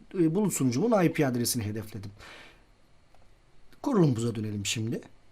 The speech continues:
Kurulumda kullanacağımız program, puti programını kullanacağız terminal olarak. Ben puti'yi açtım.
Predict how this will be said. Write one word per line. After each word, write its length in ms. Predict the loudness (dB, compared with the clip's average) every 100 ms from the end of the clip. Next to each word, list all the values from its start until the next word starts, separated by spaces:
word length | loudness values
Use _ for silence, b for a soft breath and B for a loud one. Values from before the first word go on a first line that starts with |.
| -20
Kurulumda 480 | -2 4 6 8 6
kullanacağımız 640 | 4 4 4 4 4 2 0
program, 460 | 0 2 0 -2 -6 b b b b -20 -20 -20 -4
puti 200 | -2 -2
programını 500 | 0 0 -2 -4 -6
kullanacağız 540 | -6 -6 -6 -6 -8
terminal 400 | -6 -6 -4 -6
olarak. 220 | -8 -10 -12 -18 b b b b -2
Ben 160 | 0 0
puti'yi 280 | 0 2
açtım. 340 | 4 2 -2